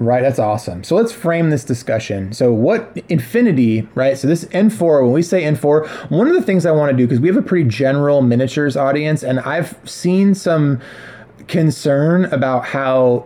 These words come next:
the language of Infinity is very difficult. So one of the things that I wanna use this episode for is to talk about how excited we are, talk about why we're excited,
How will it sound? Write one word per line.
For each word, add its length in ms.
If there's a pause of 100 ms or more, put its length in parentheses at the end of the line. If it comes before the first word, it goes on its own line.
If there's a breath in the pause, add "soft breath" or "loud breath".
the 120
language 460
of 80
Infinity 460
is 100
very 340
difficult. 600
So 100
one 220
of 80
the 80
things 260
that 100
I 100
wanna 240
use 400
this 200
episode 420
for 220
is 120
to 100
talk 280
about 200
how 160
excited 440
we 140
are, 180
talk 280
about 180
why 220
we're 120
excited, 520